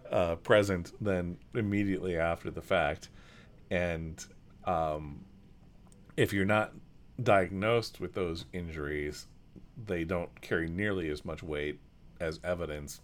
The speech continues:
after the fact. And, and Don, you and I worked on a case where, uh, the evidence that showed how bloody our, our guy was immediately after the fact wasn't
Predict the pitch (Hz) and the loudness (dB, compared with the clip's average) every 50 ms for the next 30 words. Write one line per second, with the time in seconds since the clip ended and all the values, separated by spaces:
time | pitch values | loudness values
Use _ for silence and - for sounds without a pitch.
0 | - - - 80 76 71 - - - 69 69 - - 65 55 - - - - - | -20 -8 -4 -4 -4 -4 -4 -8 -10 -10 -6 -4 -4 -4 -4 -6 -10 -16 -20 -20
1 | - - - - - - - - - - - - - - - - - 82 80 76 | -20 -20 -20 -20 -20 -20 -20 -20 -20 -20 -20 -20 -20 -20 -12 -8 -6 -6 -6 -8
2 | - - - 85 80 80 90 87 87 80 80 92 95 87 90 95 92 87 85 80 | -10 -10 -10 -6 -4 -2 -2 -2 -2 -4 -2 -2 0 0 0 0 0 0 -2 -6
3 | 78 - - 76 69 67 - - 82 73 78 92 - - - 82 78 78 80 78 | -6 -6 -6 -6 -6 -8 -6 -2 0 0 0 0 -2 -4 -2 0 2 2 2 2
4 | 76 76 - - - - - - - - - - - - - - - 92 90 87 | 0 -2 -4 -10 -16 -18 -18 -20 -20 -20 -20 -20 -20 -20 -20 -4 0 2 2 4
5 | 82 80 78 76 - - - - - - - - - - - - 151 123 107 107 | 4 2 2 0 -2 -8 -16 -20 -20 -20 -20 -20 -20 -20 -14 -12 -8 -4 -2 0
6 | 95 90 85 82 82 - - - - - - - - - - 104 101 101 90 92 | 0 0 -2 -6 -10 -12 -14 -18 -20 -20 -20 -20 -6 0 2 2 2 2 0 -2
7 | 87 92 - - - - - - - 92 90 - - 107 95 92 87 90 - - | -2 -4 -6 -8 -8 -10 -8 -4 -4 -4 -2 0 2 4 4 4 2 0 -4 -4
8 | - 113 110 90 87 92 92 87 85 82 - - - - - - - - 101 101 | 0 2 4 6 6 6 4 2 0 -2 -6 -10 -14 -12 -12 -8 -4 0 4 6
9 | 104 104 110 101 95 90 87 - - - - - 95 90 90 92 90 90 92 87 | 8 8 8 6 4 2 0 -4 -8 -14 -4 0 2 4 4 4 4 2 0 -2
10 | 85 - - - - - - - - - - - - - - - - 101 90 87 | -4 -8 -14 -18 -20 -20 -20 -20 -20 -20 -20 -20 -20 -20 -18 -6 -2 0 0 0
11 | 90 90 95 92 90 92 90 95 95 92 87 87 87 87 87 - - - - - | 2 4 4 6 6 6 6 6 6 6 6 6 4 2 -2 -6 -10 -10 -14 -16
12 | - - 107 90 90 101 104 104 101 101 - 95 92 87 82 82 85 82 80 - | -6 -4 -2 0 0 0 0 0 0 -2 -2 0 0 0 2 2 0 0 -2 -4
13 | - 85 76 78 - 92 87 85 87 87 90 101 98 92 92 85 87 | -6 -8 -8 -4 -2 0 0 0 -2 0 2 2 2 2 -2 -4 -6